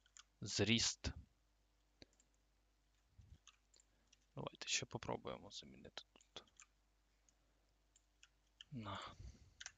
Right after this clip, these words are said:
Іван. Запускаємо, ось ми так само отримуємо значення.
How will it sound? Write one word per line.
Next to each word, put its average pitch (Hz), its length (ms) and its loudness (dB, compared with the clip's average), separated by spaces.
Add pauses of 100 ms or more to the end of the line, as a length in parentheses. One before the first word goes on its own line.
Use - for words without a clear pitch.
(240)
Іван. 135 320 0
Запускаємо, 107 520 6
ось - 160 0
ми 107 120 0 (380)
так - 160 -6
само 143 360 8
отримуємо 110 760 4 (1000)
значення. 104 840 8